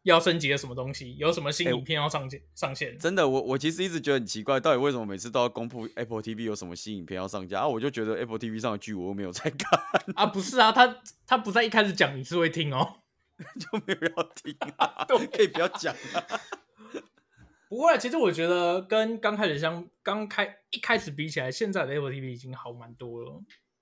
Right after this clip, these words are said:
Speaker 2: 哦，
Speaker 1: 有一些比较有趣的剧啊，
Speaker 2: 对啊。
Speaker 1: 比如说那个我们前几，前几，前几集有聊到那个啊，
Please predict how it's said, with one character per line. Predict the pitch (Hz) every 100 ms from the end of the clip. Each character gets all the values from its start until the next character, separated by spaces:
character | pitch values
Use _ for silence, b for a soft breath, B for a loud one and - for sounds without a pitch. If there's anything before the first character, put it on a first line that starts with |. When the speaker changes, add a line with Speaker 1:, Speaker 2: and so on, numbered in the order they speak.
| _ _ _ _
Speaker 2:
哦， | 90 87 87 85 85 82 82 82
Speaker 1:
有 | 117
一 | 170
些 | 208
比 | 190 160
较 | 185 175
有 | 147 127
趣 | -
的 | 143 135
剧 | 139 139
啊， | 120
Speaker 2:
对 | 117
啊。 |
Speaker 1:
比 | 135
如 | 135
说 | 143 143 139
那 | 139
个 | 131 123 120
我 | 127
们 | 123 127 131
前 | - 143
几， | 139 127 - _ _ _ -
前 | 147
几， | 143 131 123 _ _ _ _ _ -
前 | 156 156
几 | 143
集 | 131
有 | 131 123
聊 | 123 120
到 | 131 127
那 | 127
个 | 120
啊， | 113